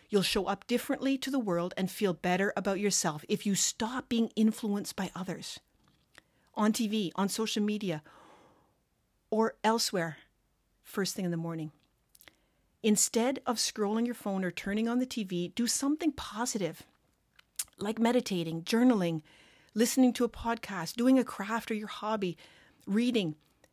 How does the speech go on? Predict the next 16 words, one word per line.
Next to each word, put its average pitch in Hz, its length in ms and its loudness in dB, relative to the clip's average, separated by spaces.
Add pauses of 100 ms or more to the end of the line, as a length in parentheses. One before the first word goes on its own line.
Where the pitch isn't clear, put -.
(160)
Exercising 180 880 -2
is 180 220 2 (100)
one 190 220 0
of 180 80 4
my 202 120 4
favorites 165 380 -6
to 185 80 -8
start 160 280 -4
the 165 60 -4
day 151 160 -4
with, 180 300 -6 (320)
and 170 280 -2
this 247 360 6
will 285 140 2
help 190 480 -4
you 214 320 0